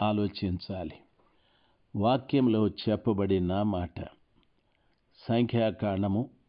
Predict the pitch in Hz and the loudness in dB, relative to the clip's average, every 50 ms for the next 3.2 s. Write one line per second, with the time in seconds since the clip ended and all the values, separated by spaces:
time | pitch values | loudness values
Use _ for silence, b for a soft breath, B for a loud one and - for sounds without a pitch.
0 | _ _ 107 110 107 - - 113 110 104 98 98 98 104 107 104 107 101 98 92 | _ _ 0 0 0 0 0 2 2 4 4 4 2 2 2 2 2 2 0 0
1 | 87 - - _ _ _ - 98 95 85 82 95 104 101 98 95 90 82 73 - | -2 -4 -10 _ _ _ -6 -4 -4 -4 -2 0 0 2 2 0 -2 -4 -6 -12
2 | - _ _ _ _ _ _ _ _ _ _ _ - 110 107 107 104 98 95 98 | -18 _ _ _ _ _ _ _ _ _ _ _ -4 0 2 2 2 2 2 0
3 | 98 101 120 131 | 0 0 -2 -4